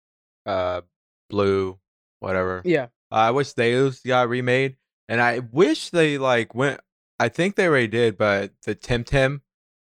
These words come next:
Speaker 1: battle phase,
Speaker 2: Yeah.
Speaker 1: like, you, like, you have your combo Pokemon. Like, I wish that they went with that route.
Speaker 2: Yeah, there's, there are some things in Sword and Shield that are kinda like that, uh, but not a lot. And then,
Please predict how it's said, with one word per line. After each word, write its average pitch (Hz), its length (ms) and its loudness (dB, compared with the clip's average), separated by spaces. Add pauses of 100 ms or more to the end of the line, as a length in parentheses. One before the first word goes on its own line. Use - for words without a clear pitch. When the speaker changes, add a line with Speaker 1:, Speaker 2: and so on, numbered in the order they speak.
(220)
Speaker 1:
battle 131 480 0 (520)
phase, 120 260 2
Speaker 2:
Yeah. - 120 -12
Speaker 1:
like, 113 300 2 (140)
you, 110 300 0
like, 104 340 0 (120)
you 101 140 -8
have 104 240 0
your 98 140 -6
combo 104 680 0 (400)
Pokemon. 113 680 0
Like, 110 180 -2
I 123 120 4
wish 147 360 -2
that 156 200 0
they 131 120 2
went 120 220 0
with 113 220 -6
that 101 260 2
route. 92 380 -2 (600)
Speaker 2:
Yeah, 160 260 -2
there's, 220 400 0
there 208 280 0
are 247 240 0
some 247 360 -4
things 233 300 0
in 185 60 -4
Sword 185 220 2
and 170 80 -2
Shield 175 220 0
that 151 80 0
are 151 40 2
kinda 151 360 0
like 156 240 0
that, 165 300 -2 (580)
uh, 123 220 2
but 139 180 -4
not 160 160 4
a 143 60 2
lot. 127 340 -2 (540)
And 151 200 -2
then, 165 420 0